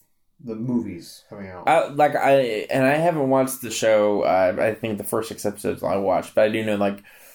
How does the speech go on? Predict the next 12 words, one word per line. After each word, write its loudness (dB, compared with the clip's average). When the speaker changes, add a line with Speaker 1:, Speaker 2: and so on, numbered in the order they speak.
Speaker 1:
Season -4
Speaker 2:
the 0
Speaker 1:
two. 0
Speaker 2:
events 0
that 2
happened -4
in -4
Civil, -4
or 0
in -6
Winter -2
Soldier, -4